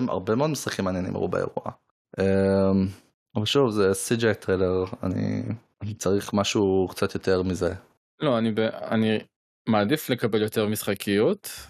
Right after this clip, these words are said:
Speaker 2: לא ארוחה, ולהבין איך זה עובד בפועל, אבל בסך הכל נראה לי מעניין, ומשהו שאני אשים עליו עין.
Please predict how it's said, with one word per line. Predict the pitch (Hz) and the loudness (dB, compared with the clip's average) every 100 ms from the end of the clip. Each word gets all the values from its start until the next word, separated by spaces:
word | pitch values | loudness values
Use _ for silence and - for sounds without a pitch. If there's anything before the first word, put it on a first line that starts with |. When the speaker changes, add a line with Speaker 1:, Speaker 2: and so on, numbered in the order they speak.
| - | -2
Speaker 2:
לא | 110 107 | 2 2
ארוחה, | 104 - 123 123 110 | 2 2 2 2 2
ולהבין | 101 98 98 107 101 98 _ - | 2 2 2 2 0 -2 _ -8
איך | 104 107 | -6 0
זה | 101 | 0
עובד | 95 104 98 | 2 2 0
בפועל, | 92 131 185 247 208 | 0 2 2 2 2
אבל | 151 143 131 - _ _ _ - | 2 0 -2 -8 _ _ _ -6
בסך | 113 123 165 | -2 0 0
הכל | 190 190 | 2 2
נראה | 165 156 | 4 2
לי | 156 | 4
מעניין, | 139 120 117 113 107 101 | 4 6 6 4 2 0
ומשהו | 107 107 107 | 0 0 0
שאני | - 104 101 - _ _ _ 113 107 | 0 0 -2 -6 _ _ _ -2 0
אשים | - 117 | 0 2
עליו | 107 98 | 2 2
עין. | 101 | 0